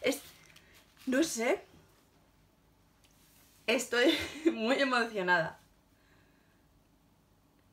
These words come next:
Me pareció una cosa súper útil. De hecho, pedí uno en la colaboración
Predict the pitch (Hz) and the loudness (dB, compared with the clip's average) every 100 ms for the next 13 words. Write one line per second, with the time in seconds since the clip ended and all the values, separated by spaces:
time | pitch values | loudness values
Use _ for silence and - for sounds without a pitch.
0 | _ _ _ _ _ _ - 262 277 269 | _ _ _ _ _ _ -2 2 4 2
1 | 262 254 294 330 349 349 349 330 285 294 | 0 -2 0 2 2 2 0 0 -4 -4
2 | 277 302 247 214 185 175 - - - 240 | -4 -8 -4 0 -2 -2 -14 -20 -12 -2
3 | 277 285 339 349 - - - - - - | 0 0 0 0 -2 -12 -14 -16 -14 -10
4 | - - - - - - - 233 226 277 | -8 -6 0 0 2 0 2 2 2 2
5 | 311 302 302 294 285 269 262 240 220 - | 4 6 6 4 4 2 2 0 -4 -2
6 | 277 269 180 | -2 -2 -6